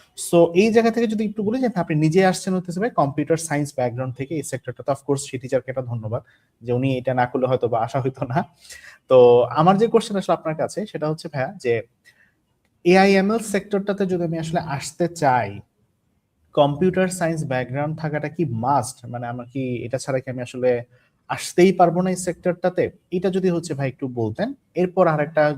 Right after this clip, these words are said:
জনমানুষের একটা কোশ্চেন আছে, সেই কোশ্চেনটা আমি একটু পরে করবো আর কি, আগে এটা একটু যদি ভাইয়া বলতেন।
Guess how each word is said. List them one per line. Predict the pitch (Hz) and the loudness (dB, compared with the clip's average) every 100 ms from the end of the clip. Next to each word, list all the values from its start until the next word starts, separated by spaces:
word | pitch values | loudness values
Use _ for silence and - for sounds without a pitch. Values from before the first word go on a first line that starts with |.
| 127 | 2
জনমানুষের | 147 151 147 165 165 | 4 4 4 0 -2
একটা | 160 156 | -4 -4
কোশ্চেন | - 135 - 120 | -6 -8 -8 -10
আছে, | 104 185 | -8 -8
সেই | - | -8
কোশ্চেনটা | 165 135 - 127 | -6 -8 -10 -12
আমি | 123 | -12
একটু | 127 | -4
পরে | 131 117 | -2 -2
করবো | 131 147 113 | 2 0 0
আর | 104 | -10
কি, | - | -12
আগে | 120 120 | -10 -10
এটা | 120 127 | -10 -14
একটু | - | -18
যদি | 120 117 | -14 -12
ভাইয়া | 113 104 - _ | -12 -14 -16 _
বলতেন। | 131 120 - | -2 -2 -6